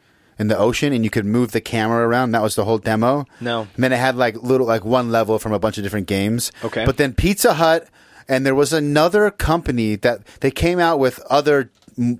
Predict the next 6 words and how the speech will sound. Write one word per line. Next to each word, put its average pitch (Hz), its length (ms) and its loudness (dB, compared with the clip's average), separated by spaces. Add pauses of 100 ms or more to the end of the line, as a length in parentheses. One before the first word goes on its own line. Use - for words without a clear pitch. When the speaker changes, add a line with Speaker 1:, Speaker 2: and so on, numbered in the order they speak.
Speaker 1:
demo 127 240 2
discs 120 280 -2
with 117 140 -6
more 117 380 2
modern 117 440 0
demos. 117 580 -2